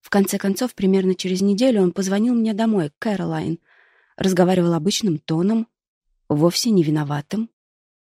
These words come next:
Я сказала, что ужасно занята, просто не выберу времени его повидать. Нет,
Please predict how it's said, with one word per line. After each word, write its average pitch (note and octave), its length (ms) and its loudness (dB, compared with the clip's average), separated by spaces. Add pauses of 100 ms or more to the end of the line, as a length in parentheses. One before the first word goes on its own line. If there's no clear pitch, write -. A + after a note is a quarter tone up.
(220)
Я A3 140 4
сказала, A3 440 -2
что - 200 -4
ужасно G#3 400 -2
занята, G3+ 460 -2
просто G3+ 560 -4
не A3 120 2
выберу A#3 280 2
времени G#3 420 0
его G3 180 -2
повидать. F#3+ 560 -4 (680)
Нет, A3+ 420 6